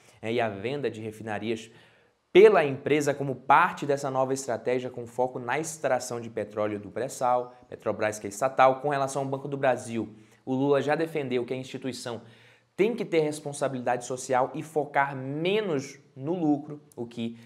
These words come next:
vai de encontro ali aos interesses dos acionistas minoritários. Por conta disso, muita gente fica com o pé atrás com relação ao Banco do Brasil.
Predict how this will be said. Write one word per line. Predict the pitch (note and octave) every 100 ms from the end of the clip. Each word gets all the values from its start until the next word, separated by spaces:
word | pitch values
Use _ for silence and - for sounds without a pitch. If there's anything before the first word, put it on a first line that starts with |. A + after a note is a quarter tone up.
| -
vai | G2+ A#2 B2+ B2+
de | B2+
encontro | C3 A2+ B2 C#3 C3
ali | A2+
aos | A#2+ A#2+
interesses | A#2+ A2+ A#2+ A#2 A#2
dos | C#3 D3
acionistas | C3+ B2 A#2+ A#2 A#2
minoritários. | A#2+ A#2 C3+ D#3 C#3 C#3 -
Por | D3
conta | - F#3 D#3
disso, | E3+ - - - -
muita | D3+ G#3+ A3 D#3+
gente | F3+ F3
fica | E3+ E3+
com | E3+
o | E3
pé | -
atrás | F3 F3 C#3+ C3 D3+
com | D#3+
relação | D#3 D3 C#3+ C#3+
ao | C#3+
Banco | C#3+ D3
do | D#3
Brasil. | F3+ F#3+ D#3 C3